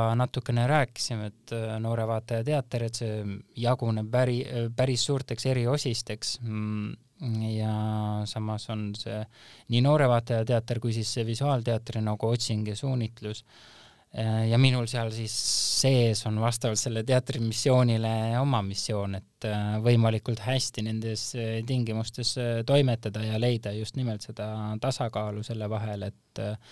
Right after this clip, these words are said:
et oleks, äh, publiku jaoks olulisi materjale, aga et ka teatri seestpoolt, ähm, seestpoolt, äh, nendel näitlejatel,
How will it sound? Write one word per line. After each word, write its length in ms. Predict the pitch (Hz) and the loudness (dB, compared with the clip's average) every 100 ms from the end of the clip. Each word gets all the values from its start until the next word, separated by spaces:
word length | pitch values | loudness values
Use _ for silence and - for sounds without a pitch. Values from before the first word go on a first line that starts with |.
| - - - - - _ - | -20 -20 -20 -20 -20 _ -2
et 220 | 117 - | 0 4
oleks, 380 | 117 113 - - | 4 4 2 2
äh, 140 | 117 | 2
publiku 1300 | 104 143 135 123 - 123 117 117 117 117 117 117 117 117 | 4 4 6 4 2 2 4 6 6 6 4 4 4 6
jaoks 420 | 117 113 110 - | 8 8 6 2
olulisi 420 | 120 117 110 110 117 | 2 4 2 2 2
materjale, 680 | 123 - 113 113 113 110 110 | 2 4 2 4 2 2 2
aga 280 | 110 110 | 2 2
et 100 | 110 | 0
ka 100 | - | -2
teatri 420 | 117 123 113 117 107 | 0 2 2 0 0
seestpoolt, 1120 | 143 151 127 - - 120 110 104 - _ - | 4 4 4 0 -2 0 0 -2 -8 _ -4
ähm, 360 | 117 110 107 98 - _ _ _ _ _ - - | -2 0 0 -2 -6 _ _ _ _ _ -18 -4
seestpoolt, 840 | 113 135 127 - 120 104 98 _ - | -2 2 0 -2 -6 -6 -6 _ -2
äh, 140 | 110 | 0
nendel 300 | 110 113 110 | 2 2 2
näitlejatel, 840 | 123 139 131 110 107 - - 110 | 2 2 0 -2 -2 -4 -6 -4